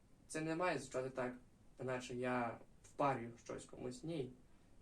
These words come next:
Я допомагаю людині із її потребами. Їй треба автомобіль,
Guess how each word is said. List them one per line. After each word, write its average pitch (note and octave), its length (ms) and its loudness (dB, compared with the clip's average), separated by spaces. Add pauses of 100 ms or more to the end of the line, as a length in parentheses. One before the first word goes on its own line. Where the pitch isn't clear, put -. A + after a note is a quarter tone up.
Я D#3 260 8
допомагаю C3+ 520 2
людині C3 480 0 (600)
із B2 180 -4
її B2 420 2 (180)
потребами. - 520 -4 (680)
Їй C3 140 0
треба D3 200 0
автомобіль, E3 440 4